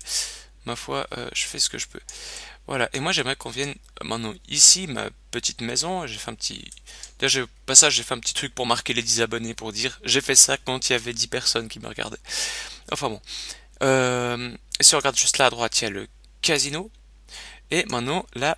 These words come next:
pouf, il y a le prochain projet. Alors c'est quoi ça ? C'est un bâtiment de vingt-cinq par vingt-cinq. Vous pouvez compter les, les pixels si ça vous fait plaisir.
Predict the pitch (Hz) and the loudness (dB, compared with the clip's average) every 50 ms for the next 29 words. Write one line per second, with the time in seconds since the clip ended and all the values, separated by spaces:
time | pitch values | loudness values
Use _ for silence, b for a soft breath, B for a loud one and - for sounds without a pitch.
0 | - - - 190 196 - - - - - - - - - - - 127 175 208 - | -4 -6 -6 -4 -4 -4 -4 -4 -4 -4 -4 -4 -4 -6 -6 -2 0 0 0 0
1 | - - 135 139 151 - - 139 143 - - 113 - - - 120 110 101 - - | -2 -2 0 0 0 0 0 0 2 2 2 0 -2 -4 -4 -4 -4 -4 -6 -8
2 | - - - 180 - - - - - - - - - 143 170 180 - - - 120 | -6 -6 -4 -4 0 2 2 2 2 0 -6 -8 -8 -2 4 6 8 8 8 6
3 | 123 143 151 147 127 - - - 104 98 101 107 113 - - 120 117 123 131 139 | 2 0 0 2 4 2 2 2 0 -4 -4 -4 -4 -4 -4 -4 -4 -4 -4 -6
4 | 135 113 117 117 123 123 110 113 110 110 - - 123 110 - - 101 95 101 92 | -6 -4 -2 0 0 0 0 0 2 4 4 4 4 0 -6 -6 -8 -6 -6 -4
5 | 92 - - - 156 160 - - - - - - 107 - - 107 107 - 131 127 | -2 -2 -2 -2 -4 -8 -10 -14 -18 -16 -14 -14 -12 -10 -10 -8 -6 -2 -2 -2
6 | 120 110 107 104 98 - - - - - - 120 117 - - 117 107 - - 107 | -2 -2 -6 -8 -10 -10 -8 -2 0 2 2 2 4 2 2 2 0 -6 -6 -8
7 | 92 - 107 107 131 185 - | -6 -6 -6 -6 -8 -8 -12